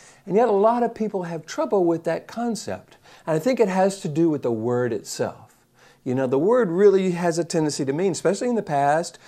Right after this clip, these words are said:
someone who is kind of absolved of whatever wrong they did in the past. Um, the phrase is, "I forgive you." So in many ways, it is directed to this other person. And a lot of people remember some things that happened to them in the past that they have, you know,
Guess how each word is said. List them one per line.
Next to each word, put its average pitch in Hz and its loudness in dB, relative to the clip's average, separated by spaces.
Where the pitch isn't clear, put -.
someone 175 0
who 165 4
is 156 0
kind 151 -4
of 139 -6
absolved 123 0
of 101 -10
whatever 127 0
wrong 120 2
they 104 -6
did 95 -10
in 90 -12
the 85 -12
past. - -18
Um, 110 -2
the 120 2
phrase 160 4
is, 151 2
"I 147 6
forgive 131 0
you." 110 -2
So - -6
in 113 -4
many 135 0
ways, 120 -2
it 117 -6
is 117 -4
directed 123 0
to 131 -6
this 123 -2
other 120 -2
person. 208 -6
And 160 -4
a 170 2
lot 302 2
of 381 -2
people 208 2
remember 196 2
some 170 -4
things 202 -2
that 117 -2
happened 156 0
to 117 0
them 170 2
in 107 -2
the 95 -4
past 180 -2
that 143 -4
they 202 2
have, 185 2
you 165 -2
know, 208 -2